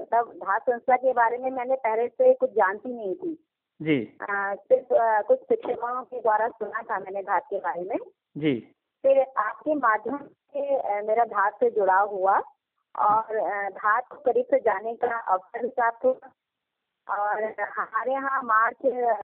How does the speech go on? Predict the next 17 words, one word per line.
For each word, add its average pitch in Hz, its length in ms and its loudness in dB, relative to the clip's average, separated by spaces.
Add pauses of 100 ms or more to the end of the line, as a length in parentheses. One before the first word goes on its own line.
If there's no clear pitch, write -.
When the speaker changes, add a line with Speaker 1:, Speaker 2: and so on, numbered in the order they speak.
(100)
Speaker 1:
दो 208 180 -12
हज़ार 254 280 2
उन्नीस 240 280 -4
से 262 120 4
ही 254 140 4
कोना 220 300 2
कक्षा 220 320 -2
की 233 140 -2
शुरुआत, 185 500 0
अ, - 120 -2
हमारे 185 340 0
विद्यालय 180 460 2
में 180 160 -4
हुई 156 280 -8
है। - 80 -20 (880)
Speaker 2:
जी, 143 300 0
जी। 110 320 -8